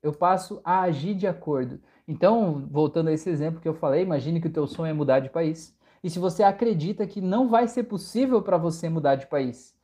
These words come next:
me diz uma coisa: você vai buscar a legislação do outro país?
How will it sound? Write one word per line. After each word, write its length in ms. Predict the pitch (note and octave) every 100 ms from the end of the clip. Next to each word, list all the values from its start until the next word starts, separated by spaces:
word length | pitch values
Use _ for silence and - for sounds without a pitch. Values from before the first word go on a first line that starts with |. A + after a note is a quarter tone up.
| _ _
me 60 | D3+
diz 120 | E3+
uma 140 | F3+
coisa: 420 | E3+ E3+ B2 A#2+ - _ _ _ - - -
você 240 | D#3+ F3
vai 120 | E3+
buscar 520 | G3+ F3+ - F#3 E3+ -
a 80 | C#3
legislação 540 | C#3+ C3+ C3+ C3+ C#3
do 80 | C3+
outro 160 | B2+
país? 520 | - C3+ D3 - -